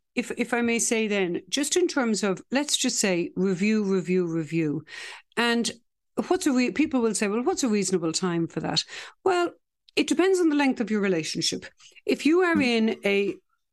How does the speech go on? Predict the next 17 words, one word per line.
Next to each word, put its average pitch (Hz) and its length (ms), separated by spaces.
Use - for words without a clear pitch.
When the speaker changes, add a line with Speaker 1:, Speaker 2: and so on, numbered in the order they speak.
Speaker 1:
five-year 220 480
relationship 165 680
and 226 500
you're 226 340
in, 220 420
as 214 160
I 208 80
say, 175 380
the 208 80
problem 202 400
zone, 156 380
the 180 60
red 208 260
zone, 151 360
and 233 180
you're 233 160
thinking 226 680